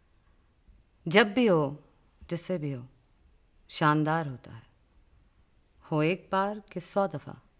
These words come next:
प्यार का भी कोई शुमार होता है। तो ये थी नज़म। अब ये नहीं मुझे पता कि ये वायरल होगी कि नहीं, but आपने कहा तो मैंने सुना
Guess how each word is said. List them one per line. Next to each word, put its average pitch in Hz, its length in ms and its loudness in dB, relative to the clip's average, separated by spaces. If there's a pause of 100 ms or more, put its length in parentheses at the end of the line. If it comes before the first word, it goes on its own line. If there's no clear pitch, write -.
(920)
प्यार 170 240 4
का 202 180 -2
भी 185 160 -4
कोई 147 600 -4 (720)
शुमार 120 560 -8
होता 165 200 -12
है। 180 160 -14 (1700)
तो 156 80 -8
ये 143 220 -4
थी 143 200 -10
नज़म। 135 380 -6 (560)
अब 151 140 0
ये 180 180 4
नहीं 175 120 6
मुझे 143 180 2
पता 139 220 0
कि 143 100 -4
ये 143 100 -2
वायरल 135 420 0
होगी 135 280 -6
कि - 120 -12
नहीं, 135 200 -10 (560)
but - 140 -10
आपने 147 300 -8
कहा 160 220 -6
तो 311 180 4
मैंने 339 280 8
सुना 311 420 2